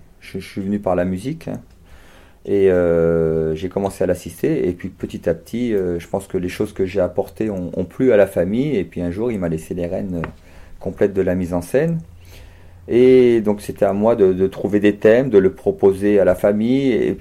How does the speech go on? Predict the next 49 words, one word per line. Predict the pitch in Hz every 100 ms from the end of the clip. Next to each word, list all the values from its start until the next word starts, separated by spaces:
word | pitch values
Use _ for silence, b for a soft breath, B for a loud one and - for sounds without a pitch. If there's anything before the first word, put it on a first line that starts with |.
| -
et |
puis | - 127
j'ai | 120
toujours | 127 156 165
cherché | - 127 - 147
aussi, | 135 - 139
euh, | 127 90 92 92 -
comme | 107 104
je |
les | 95 95 104
aime, | 113 117
je | 90
les | 92
trouve | - 98 92
magnifiques | 101 101 101 104
en | 92
tant | - 95
qu'artistes. | 90 - - 127 131 92
Moi | 95
je | 92
les |
vois | 92 98
s'entraîner | - 98 101 95
tous | 90 95
les | 95
jours, | 104 113
que |
ce | -
soit | 90 87
mon | 87
frère, | 85 95 95
ma | 90
sœur, | 90 - 98 95
mes | 92
parents, | 87 87 92 95 98 92
mes | 90
fils, | 90 101 -
et | -
cetera. | - - 110 131 B B B B B B -
Et |
donc | 101 117
j'ai | 104
toujours | 98 113 131
cherché | - 107 - 147
à, | 117 98 92
à | 85 87 85
sublimer | - 113 117 123
leur | 117 110
travail. | - 123 135 95